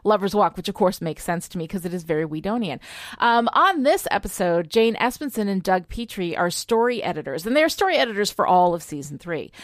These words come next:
Um, but this episode to me has an Espensonian thumbprint on it. Like, it feels very Jane Espenson to me, even though Dan Veber wrote it. And so I don't know what happened. I don't know,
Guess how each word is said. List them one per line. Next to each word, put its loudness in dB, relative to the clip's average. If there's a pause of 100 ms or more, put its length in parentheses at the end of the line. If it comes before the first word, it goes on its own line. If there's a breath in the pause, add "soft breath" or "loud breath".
(200 loud breath)
Um, 4
but 0
this 0
episode -2
to -8
me -4 (180 loud breath)
has 0
an -2
Espensonian -4
thumbprint -6
on -4
it. -10
Like, -2
it 2
feels 0
very 0
Jane -4
Espenson -4
to -12
me, -8
even -4
though -2
Dan -4
Veber -2 (480 loud breath)
wrote 2
it. -2 (320 loud breath)
And 4
so 4
I 4
don't 2
know 6
what 2
happened. 0
I 4
don't 0
know, 0